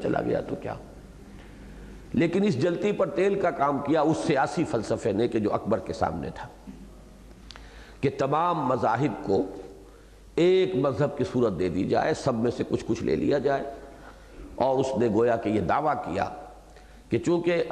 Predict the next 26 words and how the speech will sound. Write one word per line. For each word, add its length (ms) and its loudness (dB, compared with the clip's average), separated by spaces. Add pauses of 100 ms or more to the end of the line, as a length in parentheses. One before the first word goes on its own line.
ہزار 460 2
سال 340 0 (120)
جو 120 0
ہیں 240 2
ہجری 360 0 (1120)
وہ 160 4
اب 120 0
ختم 280 -2
ہو 120 2
چکے 280 0
تھے 140 0
اکبر 260 -2
کے 140 -6
دور 220 0
میں، 200 2
امت 320 0
کی 120 0
تاریخ 460 0 (340)
ہزار 280 2 (120)
سال 180 0 (160)
ہجری 300 2
جو 120 -2
ہے 180 -2
پوری 200 2
ہو 120 -6
چکی، 260 -12